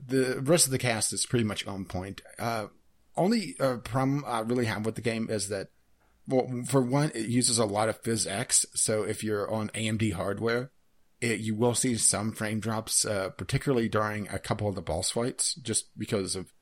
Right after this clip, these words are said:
uh, some of the, uh, particle effects that's going on.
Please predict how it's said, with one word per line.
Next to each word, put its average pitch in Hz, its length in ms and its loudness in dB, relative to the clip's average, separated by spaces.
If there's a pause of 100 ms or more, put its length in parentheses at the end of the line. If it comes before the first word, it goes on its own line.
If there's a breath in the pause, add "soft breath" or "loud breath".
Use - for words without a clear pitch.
(280)
uh, 98 220 0
some 95 220 0
of 90 60 -4
the, 90 280 -4
uh, 80 180 -2 (440)
particle 101 340 0
effects - 300 -4
that's 90 180 -6
going 90 260 -4
on. 95 220 -8